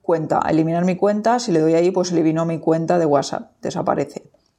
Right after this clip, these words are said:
Eh, vale, volvemos atrás de todo, en ajustes, hemos visto los ajustes de cuenta y ahora si le damos a chats, que es el siguiente apartado que tenemos,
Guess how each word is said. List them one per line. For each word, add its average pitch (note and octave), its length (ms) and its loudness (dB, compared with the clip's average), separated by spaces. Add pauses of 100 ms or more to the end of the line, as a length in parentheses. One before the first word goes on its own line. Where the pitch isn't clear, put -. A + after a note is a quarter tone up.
(1200)
Eh, E3+ 1120 2 (1080)
vale, E3 240 2
volvemos F#3+ 340 2
atrás A3 220 2
de A3 100 2
todo, C#4 340 2
en A3+ 100 2
ajustes, C#4+ 760 0
hemos F3+ 260 0
visto G3 320 0
los D#3+ 300 2
ajustes E3 380 -2
de C#4+ 100 0
cuenta A#3 480 0
y G#3+ 80 0
ahora F#3+ 220 2
si G#3 140 -4
le E3+ 100 2
damos G3 260 0
a F#3+ 180 0
chats, A3 400 -2
que F#3+ 100 -2
es F3+ 120 -6
el E3+ 80 0
siguiente F3 320 0
apartado F3+ 400 0
que - 80 0
tenemos, A#3+ 560 0